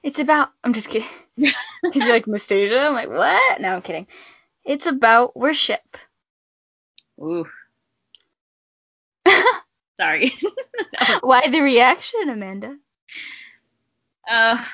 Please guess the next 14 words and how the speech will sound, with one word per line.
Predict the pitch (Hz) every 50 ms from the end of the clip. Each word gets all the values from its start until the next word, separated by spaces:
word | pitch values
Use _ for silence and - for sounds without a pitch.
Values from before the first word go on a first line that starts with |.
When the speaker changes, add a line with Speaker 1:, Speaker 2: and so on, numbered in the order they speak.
| - -
Speaker 2:
because | 247 247 - - 311 277 294 302 294 294 277 262 247 233 226 208 220
it's | 220 233 240 - -
just | 254 254 262 - - - - _
this | - 214 233 226 - - _ -
always, | 147 208 214 220 220 214 214 208 208 208 208 202
um, | 190 175 165 131 113 175 190 208 202 202 - - _ _ _ _ _ _ _ _ _ _ _ _ _ _ _ _ _ _ _ _ _ _ - - -
our | 208 254 247
topics. | - 247 233 247 - - 185 107 - - - - - _ _ _ - - _ _ _ _ _ _ _ _ _ _ _ _ _ _ _ _ _ -
They're | 202 220 214
interesting. | 214 240 - - - - - - 165 165 _ _ _ _ _ _ _ _ _ _ _ _ _ 262
Mm-hmm. | 262 254 269 330 359 339 - - - - - - - - 285 254 226 302 311
Speaker 1:
<laughs> | 294 359 285 - _ _ _ _ _ _ - - _ _ _ _ _ _ _ _ _ _ _ _ _ _ _ _ _ _ _ _ _ 277
Speaker 2:
Very | 269 294 294 285
interesting. | 269 254 - 240 - - - - - 190